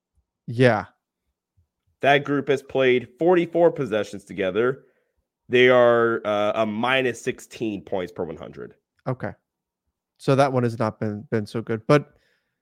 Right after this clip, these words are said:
Speaker 1: you know, you could jump into small sample size and all that sort of stuff. But just,
Speaker 2: Yeah.
Speaker 1: just on paper, right? I feel like the starting lineup that we're seeing right now is a bit of an overcorrection. It worked last game. I think it was a little bit of a shock to the system.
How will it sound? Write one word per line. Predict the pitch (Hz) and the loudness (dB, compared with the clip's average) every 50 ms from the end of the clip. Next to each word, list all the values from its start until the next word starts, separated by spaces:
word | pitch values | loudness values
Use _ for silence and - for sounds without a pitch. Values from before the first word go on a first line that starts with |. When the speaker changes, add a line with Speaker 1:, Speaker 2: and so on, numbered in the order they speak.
| _ _ - | _ _ -10
Speaker 1:
you | 175 165 | -6 -6
know, | 143 120 123 | -4 -4 -4
you | 123 117 127 156 151 | -4 -4 -2 -4 -2
could | 135 156 147 | -2 -4 -2
jump | 131 156 151 131 - | 0 0 0 0 0
into | 135 123 120 | -2 -4 -4
small | - - - 120 117 | -4 -2 -2 -2 -2
sample | - - 117 110 - 113 | 0 -2 -2 -2 -4 -6
size | 107 - 113 110 110 113 | -4 -4 -4 -4 -4 -4
and | 120 110 | -6 -6
all | 107 104 | -6 -6
that | 95 110 110 101 | -4 -6 -6 -6
sort | - - 117 113 | -6 -6 -6 -6
of | - | -4
stuff. | - - 127 | -6 -6 -4
But | - - | -4 -6
just, | - - 269 226 - | -4 -4 -4 -4 -4
Speaker 2:
Yeah. | 98 76 71 - _ _ _ _ _ _ _ - 180 | -6 -10 -10 -12 _ _ _ _ _ _ _ -8 -6
Speaker 1:
just | 185 226 214 - | -4 -4 0 2
on | 247 240 214 180 | 2 2 2 0
paper, | - 196 208 226 - - 120 - _ _ _ _ _ _ _ _ _ _ _ _ _ _ _ _ _ _ _ _ - | 2 2 2 2 0 -4 -8 -8 _ _ _ _ _ _ _ _ _ _ _ _ _ _ _ _ _ _ _ _ 0
right? | - 151 160 - | 2 2 4 6
I | 160 156 | 4 4
feel | 135 - 175 185 180 | 4 4 4 4 6
like | 175 165 151 - | 6 4 2 2
the | - 143 | 0 -2
starting | - - 156 147 143 147 | 0 2 2 4 4 4
lineup | 143 143 139 135 135 123 | 4 4 4 4 2 2
that | - 135 | 0 0
we're | 135 127 | 0 0
seeing | 120 - 139 127 120 | 0 2 0 2 2
right | 117 123 120 | 2 0 0
now | 117 117 113 113 | 2 2 2 2
is | 113 113 | 0 0
a | 117 | 2
bit | 110 120 120 | 2 4 4
of | 120 113 | 4 2
an | 113 | 2
overcorrection. | 117 120 117 123 117 - 120 120 117 113 - 131 127 120 _ - - - | 0 0 0 -2 -2 0 2 2 2 2 0 -4 -6 -6 _ -14 -4 2
It | 170 170 151 | 4 4 4
worked | 131 151 160 143 - 139 | 6 4 2 2 2 4
last | 139 131 131 123 - | 4 4 4 2 0
game. | - 143 135 127 131 | 2 2 4 4 4
I | 123 | 2
think | - 139 120 - | 2 0 0 0
it | 139 | 0
was | 127 107 | 0 2
a | 135 | 2
little | 123 120 123 127 | 2 4 2 2
bit | 117 127 123 | 2 2 2
of | 117 | 2
a | 120 113 | 0 0
shock | - - 123 117 117 - | 0 2 2 2 2 0
to | - 120 | -4 -4
the | 117 | -4
system. | 107 - 127 120 - - 147 143 143 | -4 -4 -4 -4 -2 -2 -2 -4 -4